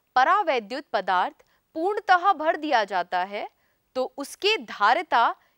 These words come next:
के मान में निर्वात के मान से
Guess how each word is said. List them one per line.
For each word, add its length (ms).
के 120
मान 400
में 380
निर्वात 580
के 200
मान 360
से 300